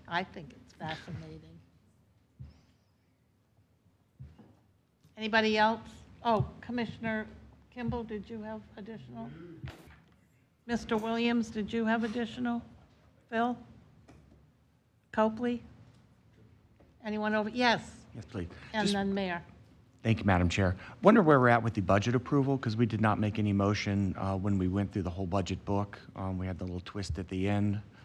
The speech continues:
Speaker 2: and just where we're at with that to the Board of County Commissioners.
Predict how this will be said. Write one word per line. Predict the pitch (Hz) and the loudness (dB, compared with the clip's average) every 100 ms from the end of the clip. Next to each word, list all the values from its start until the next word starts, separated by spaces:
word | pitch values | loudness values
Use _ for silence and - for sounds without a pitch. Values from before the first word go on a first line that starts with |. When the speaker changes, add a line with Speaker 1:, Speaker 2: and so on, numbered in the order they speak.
| - - - | -20 -20 -12
Speaker 2:
and | 101 | -6
just | 104 98 | -4 0
where | 95 | 2
we're | 95 | 4
at | 95 82 | 4 2
with | 87 | 0
that | 98 95 - | 2 2 0
to | 101 | -2
the | 92 92 87 - | 0 0 -2 -6
Board | 110 92 | -2 0
of | 90 | 0
County | 98 90 | -2 -2
Commissioners. | 92 92 85 92 90 | -4 -6 -6 -8 -8